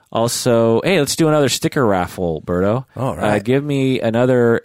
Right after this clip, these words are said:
Speaker 1: uh, give me a letter and a second letter.
Speaker 2: E
Speaker 1: E.
Speaker 2: D.
Speaker 1: E D, E D.
Speaker 2: Ed.
Speaker 1: Ed. Uh, do we have an Ed?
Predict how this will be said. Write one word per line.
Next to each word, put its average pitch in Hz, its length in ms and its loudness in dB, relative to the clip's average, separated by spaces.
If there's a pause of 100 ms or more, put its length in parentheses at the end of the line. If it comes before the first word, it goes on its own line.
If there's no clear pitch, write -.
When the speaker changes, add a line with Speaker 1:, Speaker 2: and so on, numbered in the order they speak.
(120)
Speaker 1:
uh, 104 380 0 (120)
give 127 180 -2
me 139 160 2
a 117 100 2
letter 120 320 2
and 110 160 2
a 98 80 0
second 95 420 -4
letter. 76 360 -6 (760)
Speaker 2:
E 220 600 -2 (180)
Speaker 1:
E. 113 560 0
Speaker 2:
D. 127 640 -2
Speaker 1:
E 110 220 0
D, 101 200 -6 (260)
E 95 260 -4
D. 95 180 -10
Speaker 2:
Ed. 107 380 -2 (380)
Speaker 1:
Ed. 101 360 0
Uh, 101 200 2
do 107 140 -2
we 110 100 2
have 123 160 2
an 123 100 0
Ed? 117 440 0